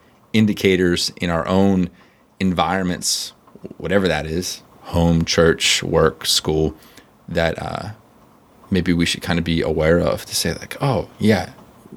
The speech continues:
we should be seeing this happen here," you know?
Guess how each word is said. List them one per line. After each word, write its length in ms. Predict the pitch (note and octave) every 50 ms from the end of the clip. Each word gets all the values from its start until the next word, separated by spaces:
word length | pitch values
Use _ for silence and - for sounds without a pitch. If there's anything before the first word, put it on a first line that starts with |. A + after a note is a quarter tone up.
| - - - - - -
we 140 | - - A#2+
should 240 | C#3 - - E3+ C#3 G2+
be 340 | F2+ E2+ D#2 D#2 - - - _ - - - _ _ _ -
seeing 420 | - - - - G2 F#2 F2+ E2+ E2
this 160 | D2 - -
happen 360 | - E2 D#2+ D#2+ - D#2 D#2+
here," 240 | E2 - - F#2 A2 - - - -
you 100 | - -
know? 200 | - - G#2+ G#2+